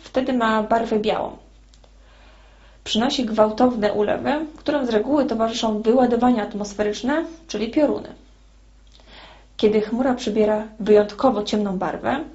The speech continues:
możemy o niej powiedzieć, że jest chmurą gradową i spodziewać się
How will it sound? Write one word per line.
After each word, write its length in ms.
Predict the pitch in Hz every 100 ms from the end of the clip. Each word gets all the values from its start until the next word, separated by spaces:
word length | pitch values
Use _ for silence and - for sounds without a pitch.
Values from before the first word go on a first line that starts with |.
| - -
możemy 340 | 196 208 262 302
o 20 |
niej 140 | 240
powiedzieć, 480 | 214 208 214 240 202
że 80 | 202
jest 220 | 202 202
chmurą 460 | - 208 214 208 208
gradową 680 | 208 202 202 180 202 247 302 - - -
i 60 | 262
spodziewać 540 | - 294 208 190 196
się 220 | - 247